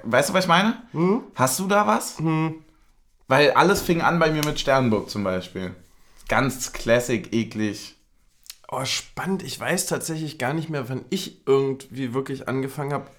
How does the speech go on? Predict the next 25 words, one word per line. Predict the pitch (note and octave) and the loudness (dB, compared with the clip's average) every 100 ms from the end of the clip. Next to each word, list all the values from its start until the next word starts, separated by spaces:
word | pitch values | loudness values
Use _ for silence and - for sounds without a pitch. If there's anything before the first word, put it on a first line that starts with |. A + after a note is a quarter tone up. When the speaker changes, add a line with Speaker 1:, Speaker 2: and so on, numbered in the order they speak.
| - | -14
Speaker 2:
zu | - | -10
trinken | D3 D3 | -6 -6
und | C3+ | -4
mit | C#3 G2 | -4 -2
was | B2+ D3+ | -4 -4
vor | - - | -4 -2
allem. | E2+ A2+ F3 - - - | -2 -2 -4 -8 -18 -6
Speaker 1:
Mhm. | B2 C#3 D#3+ E3+ - _ _ _ _ | -2 0 -2 -6 -14 _ _ _ _
Speaker 2:
Also | C3 C3+ | -4 0
doch, | C#3+ | 0
ich | C#3+ | 0
glaub, | - B2 B2 | 0 0 0
mit | G#2 | -4
was | A2+ C#3+ - | -4 -4 -6
wäre | B2+ C3 B2+ | -4 -2 -2
bei | A#2+ A#2+ | -4 -4
mir | B2 B2 A#2+ A2 - | -4 -4 -4 -6 -10
schon | - - B2+ | -10 -6 -4
safe | B2 - C3 B2 C3 C3 - - - C3 | -4 -4 -2 -2 -2 -8 -20 -20 -12 -4
Rum | B2+ | -4
Cola. | A#2+ C3 D#3+ B3+ - _ _ _ | -2 -4 -2 -6 -10 _ _ _
Speaker 1:
Ja. | A2+ A2 D#3 - - - - - _ | 0 2 0 -6 -18 -20 -20 -20 _
Speaker 2:
Na, | D#3+ A3+ - - | 2 2 0 -8
wobei | D#3+ E3+ G#3+ | -4 2 4
vorher | G#3+ F3+ G3+ A3+ | 2 2 2 2